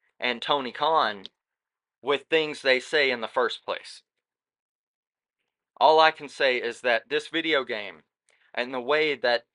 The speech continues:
the customers have been treated in the whole debacle is one of the many, many stains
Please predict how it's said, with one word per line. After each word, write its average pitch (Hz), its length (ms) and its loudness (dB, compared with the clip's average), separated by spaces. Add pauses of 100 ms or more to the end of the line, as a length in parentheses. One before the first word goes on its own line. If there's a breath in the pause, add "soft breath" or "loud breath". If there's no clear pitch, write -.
the 120 80 -6
customers 156 600 -2
have 120 140 -2
been 120 160 -8
treated 135 420 -4
in 117 120 -6
the 107 60 -4
whole 123 240 -6
debacle 104 560 -6 (320 soft breath)
is 120 180 -8
one 143 160 -4
of 123 140 -4
the 120 100 -8
many, 156 480 -6 (420)
many 165 380 -6
stains 123 800 -2